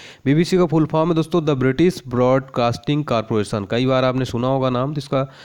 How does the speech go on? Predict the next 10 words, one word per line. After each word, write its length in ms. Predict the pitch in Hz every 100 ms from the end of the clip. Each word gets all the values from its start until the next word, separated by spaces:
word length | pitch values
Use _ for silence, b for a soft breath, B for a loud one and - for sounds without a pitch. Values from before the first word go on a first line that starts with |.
| B B -
आपको 220 | 117 135
फुल 160 | 127 135
फॉर्म 220 | 143 139
याद 160 | 123 123
रखना 260 | 131 143
है, 80 | 156
द 80 | 135
ब्रिटिश 460 | 120 127 160 170 131
ब्रॉडकास्टिंग 760 | 120 117 113 - 117 - 147
कॉरपोरेशन। 600 | 120 110 120 117 - 160